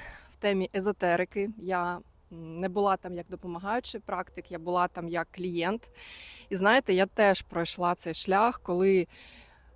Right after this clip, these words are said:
я настільки була впевнена, що причина всіх моїх страждань в житті — це просто відсутність самоцінності,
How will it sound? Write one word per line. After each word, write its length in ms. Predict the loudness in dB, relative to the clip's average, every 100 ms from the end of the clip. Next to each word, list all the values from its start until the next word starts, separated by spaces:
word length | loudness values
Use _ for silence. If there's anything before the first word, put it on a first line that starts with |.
| -14
я 420 | -2 2 4 2 0
настільки 760 | -4 -2 0 0 4 4 4 0 -6 _ _ _ _ _ -20 -12
була 280 | -2 2 2
впевнена, 640 | 6 8 8 6 2 2
що 340 | 0 2 0 -2 -8
причина 440 | -6 -2 0 2
всіх 420 | 2 2 2 2 0
моїх 260 | -2 -2
страждань 560 | -6 -4 -6 0 0 0
в 40 |
житті — 280 | -2 -6 -4
це 120 | -4 -4
просто 420 | 0 0 0 -4
відсутність 540 | 0 0 0 -2 -6
самоцінності, 920 | -4 -4 -2 0 0 0 -2 -4 -10